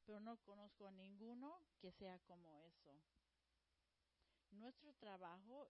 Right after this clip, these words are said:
es mostrar la miseri-, me-, misericordia de Dios. Así que no, la unidad de Dios, ah, comprada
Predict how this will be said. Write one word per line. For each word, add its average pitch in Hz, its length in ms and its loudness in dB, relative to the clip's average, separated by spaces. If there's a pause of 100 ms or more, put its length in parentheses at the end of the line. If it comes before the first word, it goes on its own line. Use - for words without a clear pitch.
es 180 220 -4
mostrar 202 800 -2 (380)
la 180 100 6
miseri-, 180 580 -2 (220)
me-, 185 260 0
misericordia 208 1200 4 (460)
de 180 140 2
Dios. 165 440 0
Así 233 260 -2
que 247 120 2
no, 226 180 2
la 202 200 6
unidad 214 680 2 (560)
de 185 160 -2
Dios, 175 420 2 (840)
ah, 185 460 4
comprada 208 800 6